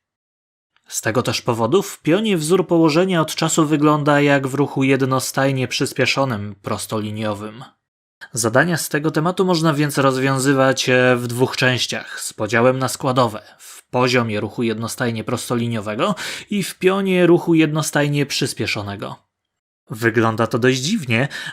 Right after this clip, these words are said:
ale wystarczy przeprowadzić doświadczenie z trzema kulkami, by się o tym przekonać, że to prawda.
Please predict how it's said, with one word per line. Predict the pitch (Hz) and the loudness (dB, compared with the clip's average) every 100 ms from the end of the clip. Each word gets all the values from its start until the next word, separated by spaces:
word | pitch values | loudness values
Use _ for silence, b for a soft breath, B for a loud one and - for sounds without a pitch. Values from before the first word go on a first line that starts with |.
| - | -6
ale | 120 143 | 0 0
wystarczy | 139 139 156 - 208 220 262 | 0 0 -2 0 -6 -2 -2
przeprowadzić | 247 - - 220 202 208 196 185 | -2 -2 -2 0 2 2 0 2
doświadczenie | 175 - 170 160 - 208 202 | 2 2 0 -2 -2 -2 -2
z | - | -2
trzema | - - 208 | -2 -2 -2
kulkami, | 175 170 160 170 214 185 | 0 0 2 0 0 -2
by | 139 156 | 2 2
się | - 156 | 2 2
o | 170 | 2
tym | 180 160 | 2 0
przekonać, | - 147 165 170 | -2 -2 0 0
że | 143 156 | 0 0
to | 170 | 0
prawda. | 190 196 131 113 123 - | 0 0 0 -6 -10 -14